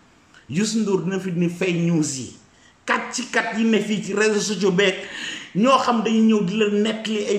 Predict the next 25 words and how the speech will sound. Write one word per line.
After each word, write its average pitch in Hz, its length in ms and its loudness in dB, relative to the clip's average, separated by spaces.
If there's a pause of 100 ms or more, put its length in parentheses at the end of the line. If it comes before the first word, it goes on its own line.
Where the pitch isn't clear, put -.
bagages 214 400 -2
yoo 202 80 0
xam 190 160 -4
ne 185 60 -2
yow 190 140 2
da 196 100 0
nga 214 100 -2
leen 208 140 0
di 175 80 0
ruus, 202 340 0
doo 202 140 0
xam 202 240 0
noo 220 100 2
leen 254 160 0
ko 240 140 0
waxee. 196 260 0 (320)
Mais 156 260 -4
ab 123 160 -14
Youssou 160 380 -4 (400)
tegal 143 240 -6
na 131 100 -6
leen 117 200 -6
ko. 107 160 -16 (560)
Ne 123 140 -2
leen, 151 200 -2